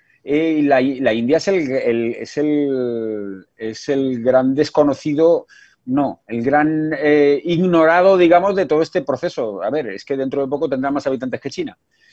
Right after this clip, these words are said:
¿eh? Si no los tienen ya, porque realmente contabilizar en estos países siempre es complicado, ¿no?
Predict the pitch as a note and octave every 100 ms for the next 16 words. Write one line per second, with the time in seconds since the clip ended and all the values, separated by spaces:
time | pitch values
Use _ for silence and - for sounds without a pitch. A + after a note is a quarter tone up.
0 | _ _ C3+ C#3 A#2 A#2+ C3+ C#3+ B2+ C#3
1 | E3 A2 G#2 G#2 A2 A2 B2+ D3+ C#3 A#2+
2 | A#2 A2 G#2+ A#2+ C3 C3 - - C3 B2
3 | D3 C3+ B2 B2+ B2+ B2 A2+ G#2+ F#2 G2+
4 | C3+